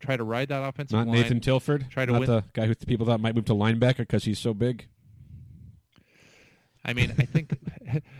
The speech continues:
Speaker 1: I'm, <laughs> he's not even that big, though. <laughs>
Speaker 2: But, but I think what you're saying, and correct me if I'm wrong, is that, uh, the path to victory for Arizona between U S C and Utah doesn't change.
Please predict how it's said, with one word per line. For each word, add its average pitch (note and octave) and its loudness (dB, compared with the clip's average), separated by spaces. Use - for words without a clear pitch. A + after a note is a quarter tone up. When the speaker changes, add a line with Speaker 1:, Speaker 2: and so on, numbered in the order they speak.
Speaker 1:
I'm, D3 2
<laughs> - 0
he's - -8
not G#3+ -2
even G#3+ 2
that G#3 -2
big, F#3 -2
though. G2 -8
<laughs> - 0
Speaker 2:
But, G#3+ 2
but F#3+ 0
I F3+ 6
think A3 2
what G3+ -2
you're F#3+ 6
saying, G#2 4
and G#2 0
correct D#3 2
me D3 4
if B2+ 2
I'm G#2+ 2
wrong, F#2 0
is G2 0
that, G#2 2
uh, G#2 4
the B2+ 2
path F3 2
to D#3+ 6
victory B2+ 2
for A2+ 0
Arizona G#2 2
between A2+ 2
U C3 6
S C3 4
C A2+ 2
and F#2+ 2
Utah G#2 4
doesn't G2 4
change. - -2